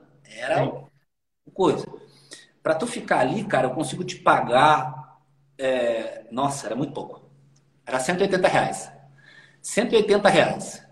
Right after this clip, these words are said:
Speaker 1: por mês. Eu falei, "Tá bom, beleza." Sabe quanto tempo eu durei ligando e desligando esteira? Primeiro,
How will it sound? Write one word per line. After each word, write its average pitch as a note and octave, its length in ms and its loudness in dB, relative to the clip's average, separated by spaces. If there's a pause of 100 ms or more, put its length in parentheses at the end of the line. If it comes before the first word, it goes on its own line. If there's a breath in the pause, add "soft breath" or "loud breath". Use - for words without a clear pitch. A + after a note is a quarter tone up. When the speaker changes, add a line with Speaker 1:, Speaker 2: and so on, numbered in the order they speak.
(200)
Speaker 1:
por D3+ 140 2
mês. B2 360 0
Eu - 80 -14
falei, B2 240 -2
"Tá - 140 -4
bom, - 420 -4 (180)
beleza." F#3+ 460 -2 (580 loud breath)
Sabe A3+ 280 4
quanto D4+ 240 4
tempo B3+ 200 0
eu F#3 60 4
durei - 480 2
ligando D3+ 340 0
e C#3 40 -2
desligando C3 400 0
esteira? - 440 0
Primeiro, - 540 4